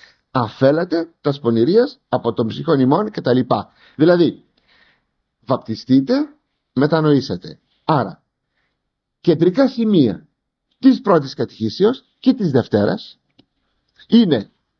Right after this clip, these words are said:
τα περί του βαπτίσματος, της αξίας του βαπτίσματος και της μετανοίας. Και εισερχόμεθα εις την πρώτη παράγραφο.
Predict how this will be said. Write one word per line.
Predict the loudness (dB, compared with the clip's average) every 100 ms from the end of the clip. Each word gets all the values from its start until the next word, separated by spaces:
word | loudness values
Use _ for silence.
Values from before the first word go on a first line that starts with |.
| _ _ _ _ _
τα | -4 -2
περί | 0 0 0
του | -4 -2
βαπτίσματος, | -2 -2 -4 -2 -2 -2 -4 -6 _ _ _ _ _ _ _
της | -4 -2
αξίας | -2 -4 0 2
του | 2
βαπτίσματος | -8 -8 -10 -10 -6 -8 -8 -20 _ _ _
και | 2 2
της | 2 -6 -2
μετανοίας. | 2 2 0 0 0 0 -4 -18 -20 -20 _ _ _ _ _ _ _ _ _ _ _ _ _ _ _ _ _ _ _ _ _ _ _ _ -20 _ -20 _
Και | 2
εισερχόμεθα | 2 0 -2 -2 -4 -2 -4 -4
εις | -8 -8
την | -6 -2
πρώτη | -2 -2 -8
παράγραφο. | -4 -2 -4 -8 _